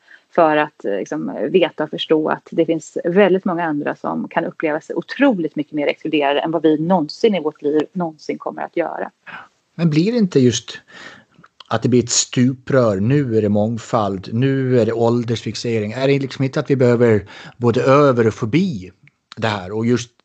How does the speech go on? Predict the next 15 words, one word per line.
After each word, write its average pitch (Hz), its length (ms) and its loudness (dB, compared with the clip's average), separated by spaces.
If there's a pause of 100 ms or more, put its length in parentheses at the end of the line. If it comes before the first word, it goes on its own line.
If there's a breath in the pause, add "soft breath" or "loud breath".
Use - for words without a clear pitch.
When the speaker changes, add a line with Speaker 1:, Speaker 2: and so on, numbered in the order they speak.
(120)
Speaker 2:
det 113 220 -4
inkludering 120 680 2
vi 95 80 -8
pratar - 340 -14
om? 117 220 -18
För - 80 -18
det 127 60 -2
är 123 40 0
lätt 147 200 -2
att 104 60 0
det 110 60 -4
blir 127 120 2
Speaker 1:
Absolut. 170 200 -2 (120)
Speaker 2:
ett 202 220 4
ord. 110 180 -4